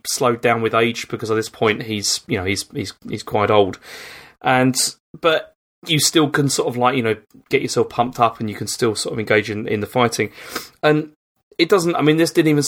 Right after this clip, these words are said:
matter much, because the, the story just felt so much more focused than in most of the other Yakuza, Yakuza games that I've played. And, like, bearing in mind that I've played a lot of them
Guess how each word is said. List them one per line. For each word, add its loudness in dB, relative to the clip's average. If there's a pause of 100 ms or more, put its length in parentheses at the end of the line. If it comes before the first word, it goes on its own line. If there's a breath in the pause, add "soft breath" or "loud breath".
matter 2
much, 0
because -2
the, 2
the -2
story 4
just -4
felt 0
so 2
much -2
more 2
focused -2
than 0
in -2
most -2
of -14
the 0
other 2
Yakuza, -4 (100)
Yakuza -4
games -2
that -4
I've -12
played. 2 (340 loud breath)
And, 4
like, 0
bearing 2
in 4
mind 2
that -2
I've 0
played 2
a 0
lot 0
of -2
them -4